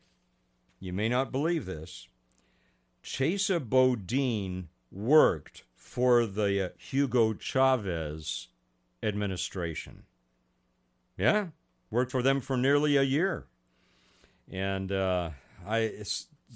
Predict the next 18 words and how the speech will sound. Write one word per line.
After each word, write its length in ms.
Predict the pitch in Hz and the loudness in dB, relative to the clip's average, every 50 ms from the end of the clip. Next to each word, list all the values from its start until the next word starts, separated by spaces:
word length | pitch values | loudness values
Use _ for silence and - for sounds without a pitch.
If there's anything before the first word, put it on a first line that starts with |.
| - - | -12 -4
this 240 | 156 151 202 208 - | 0 0 2 2 0
is 140 | 302 247 | 0 0
his 160 | - 277 262 214 | -2 -2 -4 -4
background. 880 | - 247 247 247 269 277 - - 247 233 226 196 147 95 76 69 - - _ _ _ _ _ _ _ _ _ _ _ _ _ _ _ _ _ _ _ _ _ _ _ _ _ _ _ _ - | -2 -2 0 0 -2 -4 -4 -2 0 0 2 0 0 -2 -6 -10 -14 -18 _ _ _ _ _ _ _ _ _ _ _ _ _ _ _ _ _ _ _ _ _ _ _ _ _ _ _ _ -12
This 480 | 123 113 131 175 240 277 - - - - - _ _ - | -6 0 2 2 2 2 2 -2 -6 -8 -12 _ _ -2
is 560 | 131 139 139 135 139 147 156 170 170 - - - _ - | 2 4 6 6 6 6 4 0 -4 -6 -10 -12 _ -12
Chesa 480 | - - 175 180 196 190 - 208 190 | -6 -4 -4 -2 -2 -2 -2 -2 -2
Boudin's 840 | 180 156 147 165 165 165 156 131 147 156 156 160 156 151 143 117 120 | -2 2 2 2 4 2 2 -2 -2 -2 0 0 -2 -2 -4 -4 -6
background. 800 | 113 98 90 143 143 156 185 180 - - 127 117 120 120 117 - - - - | -8 -2 0 2 2 2 2 0 -2 -2 0 2 2 2 0 -2 -6 -16 -8
His 280 | _ - 131 135 117 107 | _ 2 2 2 2 0
biological 1000 | 107 92 82 120 123 170 240 247 233 220 190 175 160 - - 139 107 123 120 110 | -2 2 4 6 6 6 6 4 4 6 6 6 6 4 0 -2 0 0 0 0
parents 560 | - - 139 123 120 131 151 160 131 - - | 0 -2 0 0 2 0 0 -2 -6 -6 -4
were 180 | 131 131 135 | 0 2 2
involved 760 | 131 127 123 120 110 90 117 143 165 175 156 147 156 156 135 - | 2 2 0 -2 -2 0 2 4 4 4 6 4 4 2 0 -2
in 160 | - 135 120 | -4 -4 -2
a 40 | 117 | 0
one 220 | 120 139 165 160 | 2 0 0 0
point 400 | - - - 151 151 147 139 - | -2 -2 -2 -2 -2 -2 -4 -8